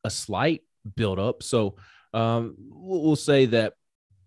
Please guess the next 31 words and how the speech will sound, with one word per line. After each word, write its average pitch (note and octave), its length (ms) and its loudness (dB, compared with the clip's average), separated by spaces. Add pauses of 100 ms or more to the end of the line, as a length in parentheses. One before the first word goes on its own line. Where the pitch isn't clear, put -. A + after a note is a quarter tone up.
(240)
this B2+ 480 -2
will C3 140 2
work B2 200 2
itself A#2 340 -2
out A2+ 160 4
for G#2+ 260 0
at A#2+ 160 0
least C#3+ 240 0
a - 40 -12
couple G2 280 -6
of E2+ 80 -12
weeks, E2 240 -8
maybe A#2 240 0
up - 120 -4
to G#2 160 -4
a F2+ 40 -4
month. G#2 440 -4 (920)
But D#3 460 6 (300)
you, D#3 140 -6
you D3 160 -2
pair E3+ 460 2
the B2+ 600 -2 (340)
Dolander A#2 760 0 (420)
bump G#2 340 4
in G#2 60 -2
the F#2+ 80 -6
road F2+ 360 -2 (340)
with G#2 420 0 (100)
Chase A2+ 280 -2
Burns' A#2+ 520 -2
struggles G#2 800 -2